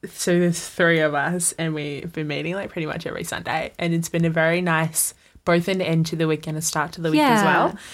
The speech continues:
Speaker 2: Little reset moment.
Speaker 1: Yes. And I think something I was talking about the other podcast, or it might have been a Sober Sunday, was that as someone who writes as their major
Speaker 2: Mm.
Speaker 1: creativity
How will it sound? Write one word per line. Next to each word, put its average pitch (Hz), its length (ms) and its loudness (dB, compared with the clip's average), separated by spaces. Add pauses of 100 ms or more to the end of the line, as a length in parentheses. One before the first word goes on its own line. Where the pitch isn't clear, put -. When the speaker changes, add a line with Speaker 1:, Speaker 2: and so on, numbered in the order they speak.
(220)
Speaker 2:
Little 214 180 4
reset 185 540 2
moment. 180 400 -4 (140)
Speaker 1:
Yes. - 520 4
And 233 100 4
I 214 80 6
think 220 200 4
something 226 220 4
I 220 40 6
was 220 140 2
talking 214 200 4
about 180 240 4 (380)
the 196 240 0
other 185 500 6 (760)
podcast, 170 960 0
or 175 80 2
it 156 220 0
might 160 220 2
have 160 100 0
been 151 140 -2
a 160 80 0
Sober 160 300 0
Sunday, 156 420 4
was 160 140 0
that 151 200 4
as 165 160 4
someone 170 340 4
who 170 240 0
writes 160 460 2
as 165 140 -2
their 156 280 2
major 151 680 0
Speaker 2:
Mm. 196 520 6
Speaker 1:
creativity 160 760 0